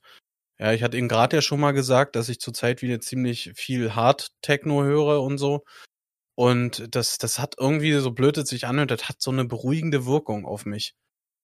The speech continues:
Ja, das ist so, so ein schn-, halt schnelles Gebäsche und sowas und ich sitz dann da und denk so, „Ach, herrlich“, so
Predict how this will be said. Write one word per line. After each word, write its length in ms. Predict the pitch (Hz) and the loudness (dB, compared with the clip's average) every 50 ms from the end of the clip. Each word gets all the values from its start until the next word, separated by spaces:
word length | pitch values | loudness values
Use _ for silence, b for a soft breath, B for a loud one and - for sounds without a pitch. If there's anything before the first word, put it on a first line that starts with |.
| _ _ _ _ _ _ _ - - | _ _ _ _ _ _ _ -4 0
Ja, 180 | 113 120 131 | 2 4 4
das 160 | 123 120 113 | 4 2 0
ist 140 | 135 139 - | -2 -4 0
so, 560 | - 143 135 135 131 127 127 123 123 120 113 | 2 2 2 4 2 0 -2 -4 -4 -6 -8
so 120 | 113 120 127 | -6 -6 -6
ein 100 | 123 127 | -4 -4
schn-, 440 | 117 - - - 127 120 113 110 - - | -2 -2 -2 -2 -2 -2 -4 -6 -8 -4
halt 380 | 127 131 127 127 123 - 131 | -2 0 0 0 0 -2 0
schnelles 480 | - - 135 127 127 143 165 151 - - | 2 4 6 6 6 6 6 4 2 2
Gebäsche 520 | - 135 117 127 123 139 - - - 180 165 | 0 2 4 4 6 6 6 6 4 4 2
und 200 | 156 151 147 147 | 2 2 2 0
sowas 360 | - 156 151 165 160 147 - | 0 2 4 4 4 4 2
und 140 | 135 131 127 | -2 -4 -4
ich 120 | 127 - | -4 -6
sitz 220 | - 135 127 - - | -6 -6 -6 -4 -4
dann 160 | 139 131 127 | -2 0 2
da 160 | 123 123 131 139 | 2 2 2 2
und 140 | 139 131 120 | 0 -2 -2
denk 200 | 123 123 131 123 | -2 -4 -4 -6
so, 240 | - 123 127 123 - _ _ _ _ _ _ _ _ _ _ _ _ _ _ _ _ _ | -8 -8 -8 -10 -12 _ _ _ _ _ _ _ _ _ _ _ _ _ _ _ _ _
„Ach, 320 | - 117 127 123 113 120 120 | 0 0 0 2 0 2 4
herrlich“, 440 | 120 117 113 113 110 107 107 - - | 6 6 6 6 4 0 -2 -4 -2
so 400 | 120 120 117 117 120 120 101 | 0 0 0 0 0 -2 -4